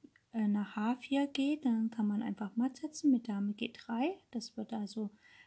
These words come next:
der schwarze König nicht machen. Deswegen wird hier höchstwahrscheinlich die Dame auf G vier schlagen.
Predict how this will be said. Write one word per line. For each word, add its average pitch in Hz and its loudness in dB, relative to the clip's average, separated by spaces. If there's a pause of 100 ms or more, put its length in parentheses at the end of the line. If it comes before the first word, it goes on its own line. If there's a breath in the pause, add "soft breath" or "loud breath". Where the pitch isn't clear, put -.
(160 soft breath)
der 214 -2
schwarze 214 -4
König 196 -4
nicht 233 -2
machen. 302 4
Deswegen 240 2
wird 226 -4
hier 220 0
höchstwahrscheinlich 226 0
die 202 -18
Dame 240 4
auf 262 -4
G 285 0
vier 285 -4
schlagen. 269 -4